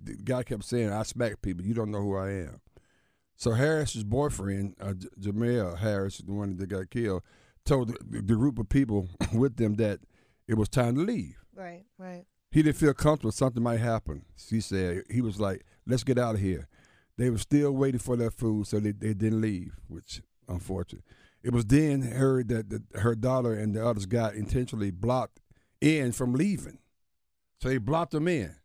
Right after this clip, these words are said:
Speaker 1: from leaving. He walked up to the car and pulled a gun. She said Harris' boyfriend had a gun as well, which is probably not good. And the gunfire started taking off.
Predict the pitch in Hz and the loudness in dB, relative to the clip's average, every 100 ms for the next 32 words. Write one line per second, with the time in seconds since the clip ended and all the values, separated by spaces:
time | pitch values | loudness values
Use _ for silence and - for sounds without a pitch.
0 | _ _ _ _ _ 139 139 151 131 85 | _ _ _ _ _ 2 4 4 2 -2
1 | 71 90 120 123 131 127 120 110 110 117 | -8 -2 0 2 2 2 2 0 2 2
2 | 110 - 127 107 98 107 104 98 113 - | 2 2 2 2 0 2 2 0 -4 -2
3 | 101 92 92 98 92 90 - _ _ _ | 0 0 0 0 0 -4 -12 _ _ _
4 | 104 104 - 98 101 98 90 101 104 107 | -2 -2 0 0 0 0 0 0 0 -2
5 | 104 87 90 90 95 - - 92 87 87 | -4 -4 -6 -6 -8 -10 -6 -2 -2 -2
6 | 92 85 78 87 92 92 - - _ _ | -6 -6 -8 -6 -8 -10 -16 -20 _ _
7 | 110 101 92 - 113 117 101 95 - 98 | -4 -2 -2 -2 -2 -2 -2 -2 -2 -4
8 | 90 - - _ _ _ _ _ _ 104 | -4 -10 -20 _ _ _ _ _ _ -8
9 | 95 90 78 | -6 -8 -10